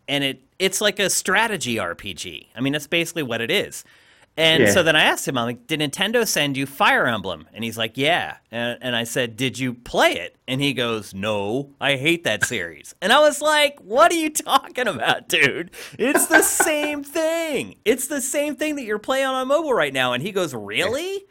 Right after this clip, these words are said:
Speaker 1: And I'm like, "Yeah, it's absolutely a strategy R P G." I'm like, "You should take that code, download the game, and play it." He's like, "I like playing with other people." And I was like, "Well, there's <laughs> kinda that,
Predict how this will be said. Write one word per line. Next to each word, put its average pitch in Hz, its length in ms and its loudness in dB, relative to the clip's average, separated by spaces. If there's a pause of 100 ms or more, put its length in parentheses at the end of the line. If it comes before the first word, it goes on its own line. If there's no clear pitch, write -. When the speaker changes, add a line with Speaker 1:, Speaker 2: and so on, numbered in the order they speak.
(120)
Speaker 1:
And 220 100 -6
I'm 240 120 -4
like, 311 240 -4
"Yeah, 427 520 0 (460)
it's 226 220 0
absolutely 277 720 -2
a 240 80 0
strategy 240 580 0
R 160 160 2
P 151 160 -8
G." 135 240 -2
I'm 135 80 4
like, 143 220 -6
"You 233 80 -6
should 208 340 -8 (760)
take 196 260 -4
that 254 260 0
code, 143 540 2
download 175 460 2
the 233 60 -2
game, 131 380 -4
and 151 100 -10
play 196 280 2
it." 131 80 -2
He's 127 160 -6
like, 127 180 0 (240)
"I 107 120 0
like 107 180 -2
playing 98 240 -2
with 85 120 -10
other 92 220 -4
people." 80 460 -12
And 113 100 -6
I 127 40 0
was 135 120 -4
like, 151 160 -2
"Well, 330 240 2
there's 269 420 -2
<laughs> - 560 -16
kinda 247 480 4
that, 247 400 4